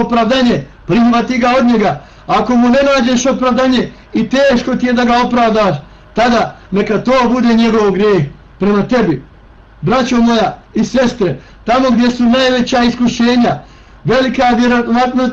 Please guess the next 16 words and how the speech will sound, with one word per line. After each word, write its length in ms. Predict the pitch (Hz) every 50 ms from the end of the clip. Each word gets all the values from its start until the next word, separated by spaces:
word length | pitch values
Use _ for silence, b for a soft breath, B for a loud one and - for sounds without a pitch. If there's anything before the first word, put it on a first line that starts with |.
| -
vjerovatnoća 680 | - 233 226 226 220 226 226 226 247 269 277 - - 269
je 300 | 247 247 247 233 233 240 B B B B
da 160 | 156 208 220
mora 540 | 226 233 254 269 262 254 262 254 254 254 247 247
biti 260 | 254 240 254 254 233
grešaka 720 | 196 247 247 226 - - 226 196 175 147 - 175 156 - - B B B B
na 180 | 160 208 220
svakoj 500 | 214 - 226 240 247 247 247 254 247 233
strani. 560 | 208 - - 233 247 254 254 247 226 165 139 - - b b b b b b b
Na 180 | 151 202 233
nama 240 | 247 254 247 247 247
je 180 | 254 254 254 277 277 262
obaveza 520 | 247 240 226 214 202 165 180 147 135 - - b b b b b
da 120 | 147 196 220 240 254
ostavimo 600 | 247 - - 254 240 240 226 214 190 151 135 - - - - -
alimima, 840 | 160 185 226 254 277 277 277 277 247 247 247 233 214 180 139 -